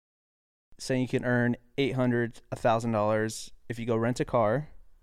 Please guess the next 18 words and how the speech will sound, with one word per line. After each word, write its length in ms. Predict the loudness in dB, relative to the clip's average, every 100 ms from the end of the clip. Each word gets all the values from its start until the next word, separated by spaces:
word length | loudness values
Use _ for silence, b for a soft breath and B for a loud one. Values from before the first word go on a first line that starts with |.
| -14 -2
meet 240 | 0 2
at 140 | 0 0
a 40 |
certain 300 | 0 -2 2
location, 600 | 2 2 0 -2 -2 -4 -6 -16 _ _ _ _ _ _
and 160 | 0 2
then 440 | 4 2 0 -4 -6
they 440 | 0 2 2 0
give 200 | -2 0
you 100 | 2
a 40 | 2
package 500 | 4 2 2 -4 -4
to 80 | -4
deliver 440 | -2 0 0 -2
down 220 | -2 -2
in 80 | -4
San 220 | -4 -2
Diego. 540 | 0 2 2 0 -2